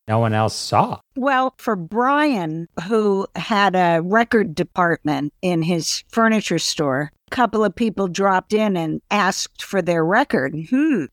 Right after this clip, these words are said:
Speaker 2: You know, so he thought, "Oh, they're playing literally down the street at the Cavern. I'll go check them out." A lunchtime concert.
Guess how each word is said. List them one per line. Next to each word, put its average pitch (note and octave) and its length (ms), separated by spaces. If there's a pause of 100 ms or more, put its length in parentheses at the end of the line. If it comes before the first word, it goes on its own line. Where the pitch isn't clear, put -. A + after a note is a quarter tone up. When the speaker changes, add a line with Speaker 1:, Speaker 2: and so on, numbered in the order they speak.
(120)
Speaker 2:
You F#3 140
know, D3+ 160
so F#3 520
he F#3+ 260
thought, F#3 260
"Oh, A#3 260
they're F3 180
playing A3 600
literally A3 600
down F3 340
the E3 80
street A3 460
at E3+ 160
the - 80
Cavern. G3 640 (180)
I'll G3 200
go G3 200
check F3+ 460
them G3 160
out." G#3+ 320 (100)
A G3+ 80
lunchtime G#3 1200 (120)
concert. B3 640